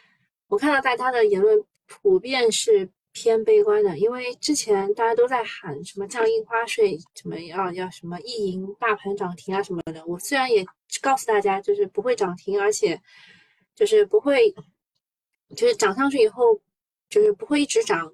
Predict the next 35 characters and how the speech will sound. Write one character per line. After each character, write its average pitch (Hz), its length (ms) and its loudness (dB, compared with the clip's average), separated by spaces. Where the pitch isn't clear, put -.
啊， 339 280 -8
它 214 100 -10
会， 208 540 4
呃， 165 200 -6
还 190 140 -8
是 214 280 4
维 196 160 4
持 - 180 0
原 370 180 2
来 359 200 -2
的 392 100 0
下 392 200 -2
跌 392 120 0
趋 440 220 -2
势。 427 260 0
但 226 100 2
我 226 80 6
也 208 60 6
没 220 80 6
有 233 40 2
想 185 200 -4
到 196 120 -8
说 208 120 2
这 240 140 -6
么 185 120 4
弱， 185 260 0
对 - 140 -14
吧？ 165 200 -14
那 392 300 2
这 294 160 -2
一 240 100 2
次 233 240 2
的 196 260 2
放 226 260 2
水 156 480 0